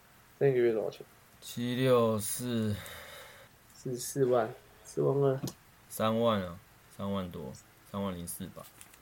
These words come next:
Speaker 1: 好像也没多很多啊。
Speaker 2: 但是就是啊，三万在台币，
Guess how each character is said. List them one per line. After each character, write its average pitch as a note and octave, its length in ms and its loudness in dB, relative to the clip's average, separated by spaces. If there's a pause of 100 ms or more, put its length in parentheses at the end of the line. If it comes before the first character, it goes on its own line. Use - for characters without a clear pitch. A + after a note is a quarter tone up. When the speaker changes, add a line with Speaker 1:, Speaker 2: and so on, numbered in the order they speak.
(680)
Speaker 1:
好 D3+ 60 -2
像 A3 100 6
也 A3 60 4
没 G#2 140 4
多 C#3 200 8
很 - 80 2
多 G#2+ 200 0
啊。 A#2 160 -6 (960)
Speaker 2:
但 F3+ 160 0
是 F3+ 80 -2
就 G3 120 4
是 G3 220 2 (160)
啊， F#3+ 160 8
三 F#3+ 200 8
万 F#3+ 220 6
在 G3+ 120 4
台 E3 160 10
币， E3+ 340 4